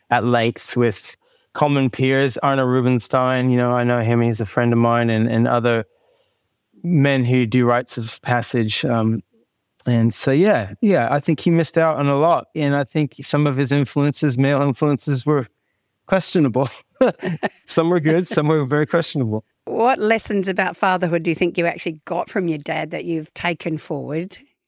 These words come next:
Speaker 2: Because there's always some we can, isn't there?
Speaker 1: Yeah, I mean, I think generally speaking, he taught me what to do and what not to do by example.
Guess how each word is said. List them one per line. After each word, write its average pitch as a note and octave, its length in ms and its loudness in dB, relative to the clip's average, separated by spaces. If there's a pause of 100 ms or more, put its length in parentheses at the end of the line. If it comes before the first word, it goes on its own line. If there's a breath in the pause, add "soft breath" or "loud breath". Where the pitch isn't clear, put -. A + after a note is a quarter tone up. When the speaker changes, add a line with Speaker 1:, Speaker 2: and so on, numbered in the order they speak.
Speaker 2:
Because F#3+ 220 -4
there's F#3+ 160 -2
always G#3 260 0
some F#3 220 -2
we E3 100 -4
can, C#3+ 320 -4
isn't C#3+ 240 -10
there? C#3+ 140 -12 (720)
Speaker 1:
Yeah, A3 340 4
I D#3+ 140 0
mean, F#3 260 2 (460)
I D#3 80 -2
think G3 320 0
generally D#3+ 540 2
speaking, C3 680 2 (220)
he C3+ 120 0
taught D3 280 0
me B2+ 340 0 (260)
what C#3 560 2
to - 140 0
do D#3+ 400 2
and B2+ 240 2
what C3 160 2
not A#2 480 2
to - 120 -4
do G#2+ 260 2
by G#2+ 280 2
example. G2 840 -2